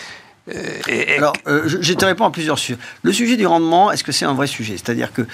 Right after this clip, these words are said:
Speaker 2: le sujet du rendement, c'est d'abord un sujet économique.
Speaker 1: Oui,
Speaker 2: C'est-à-dire,
Speaker 1: et,
Speaker 2: à
Speaker 1: et
Speaker 2: quel prix va sortir mon hydrogène ? Si mon hydrogène sort à un prix compétitif avec le gaz naturel, parce que l'électricité renouvelable est pas chère, c'est le cas en Espagne et, et au Portugal,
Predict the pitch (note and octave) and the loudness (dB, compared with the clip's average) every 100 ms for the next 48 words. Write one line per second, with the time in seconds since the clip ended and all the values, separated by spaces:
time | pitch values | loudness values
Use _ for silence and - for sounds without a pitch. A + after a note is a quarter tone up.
0 | - - A#2 A2+ D#3 F3 C3+ C3 D#3+ - | -12 -8 -6 -2 0 2 4 4 2 0
1 | B2 C#3+ A#2+ B2 C3+ - B2+ B2+ A#2 - | 0 2 0 0 0 2 2 2 -2 0
2 | F#3 F#3+ C3 C3+ - D#3+ - G3 D3 A#3+ | 4 4 2 -4 0 0 2 0 0 0
3 | F#3+ F3+ F3 - B2 A#2+ G2 G#2+ F#2 - | 2 0 -2 -2 -4 -4 -6 -8 -10 -12
4 | - - - A#3+ B3+ A#3 G3+ F#3 F3+ G3 | -20 -6 0 4 4 6 6 6 4 2
5 | E3+ - F3+ C3 B2+ B2+ F3+ B2 C3 C3+ | 0 0 2 2 2 -2 -4 -2 -4 -6
6 | B2+ D#3 B2 A#2 A#2+ C3 B2 C#3 C#3 B2+ | -8 -4 -2 0 0 0 0 2 2 0
7 | C#3 C3+ - F3+ F3 C#3+ C#3 C3+ D3 - | -2 -2 2 4 4 4 2 0 -2 -2
8 | C#3+ D#3 C#3 C3+ C#3 C#3 A2+ - - C3 | 0 2 4 4 4 2 0 -2 0 0
9 | B2+ - - A#2 A#2 C3 A#2+ A2+ C#3 C3+ | -2 -4 -10 -8 -2 0 0 0 2 2
10 | A#2+ A2 A#2+ A2+ B2 - C3+ C3+ | 2 2 0 0 -2 2 2 2